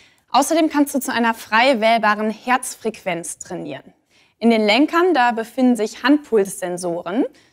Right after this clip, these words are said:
Die messen den Puls und der Widerstand wird wiederum daran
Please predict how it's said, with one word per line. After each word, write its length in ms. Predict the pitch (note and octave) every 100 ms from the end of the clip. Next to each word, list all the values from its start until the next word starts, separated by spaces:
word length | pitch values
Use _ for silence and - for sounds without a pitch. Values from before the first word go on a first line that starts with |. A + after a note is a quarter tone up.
| _ _ G#3+
Die 80 |
messen 340 | G3 F#3 - F#3
den 160 | E3
Puls 560 | E3 B3+ D4+ A#4+ - -
und 200 | - G3+
der 160 | G3 F#3
Widerstand 640 | C4+ D4+ C#4+ A#3+ B3 A#3+
wird 200 | A3 A3+
wiederum 420 | A3 A3 G3+ G#3 G#3+ _ _
daran 340 | G3+ F#3+ G3